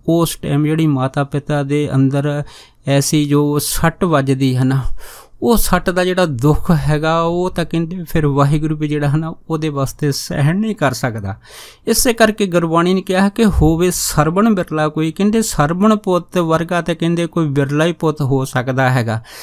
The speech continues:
ਜੇ ਸਰਵਣ ਪੁੱਤ ਨੇ, ਜਾਣੀ ਕਿ ਆਪਣੇ ਅੰਤਮ ਸਵਾਸਾਂ ਤੱਕ ਵੀ ਆਪਣੇ ਮਾਤਾ ਪਿਤਾ ਦੀ ਸੇਵਾ ਜਿਹੜੀ ਕੀਤੀ ਆ, ਜਿਵੇਂ ਕਿ ਆਪ ਸਾਰੀਆਂ ਸੰਗਤਾਂ ਜਾਣਦੀਆਂ ਕਿ ਸਰਵਣ ਪੁੱਤਰ ਦੇ ਜਿਹੜੇ ਮਾਤਾ ਪਿਤਾ ਸੀਗੇ, ਉਹ ਨੇਤਰਹੀਣ ਸੀਗੇ।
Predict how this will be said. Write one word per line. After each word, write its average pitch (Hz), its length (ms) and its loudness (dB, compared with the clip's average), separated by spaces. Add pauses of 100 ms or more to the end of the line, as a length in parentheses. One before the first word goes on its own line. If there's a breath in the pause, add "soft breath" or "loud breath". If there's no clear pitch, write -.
(260 loud breath)
ਜੇ 147 180 4
ਸਰਵਣ 147 460 2
ਪੁੱਤ 147 300 -2
ਨੇ, 147 200 2
ਜਾਣੀ 147 260 2
ਕਿ 156 140 -4 (120)
ਆਪਣੇ 151 360 0 (120)
ਅੰਤਮ 175 480 0
ਸਵਾਸਾਂ 151 600 0
ਤੱਕ 160 300 -4
ਵੀ 147 160 0
ਆਪਣੇ 143 340 0
ਮਾਤਾ 135 340 0
ਪਿਤਾ - 320 -6
ਦੀ 127 160 -4
ਸੇਵਾ 123 360 -4
ਜਿਹੜੀ 123 240 -2
ਕੀਤੀ 123 500 -4
ਆ, 113 200 -4 (240)
ਜਿਵੇਂ 147 280 0
ਕਿ 147 100 -2
ਆਪ 139 120 0
ਸਾਰੀਆਂ 139 360 0
ਸੰਗਤਾਂ 135 440 -2
ਜਾਣਦੀਆਂ 127 600 0 (540 loud breath)
ਕਿ 120 100 -2
ਸਰਵਣ 151 400 4
ਪੁੱਤਰ 156 360 -4
ਦੇ 151 140 0
ਜਿਹੜੇ 151 200 0
ਮਾਤਾ 139 400 0
ਪਿਤਾ 143 320 -2
ਸੀਗੇ, 139 300 0
ਉਹ 147 80 4
ਨੇਤਰਹੀਣ 139 760 4
ਸੀਗੇ। 117 300 -2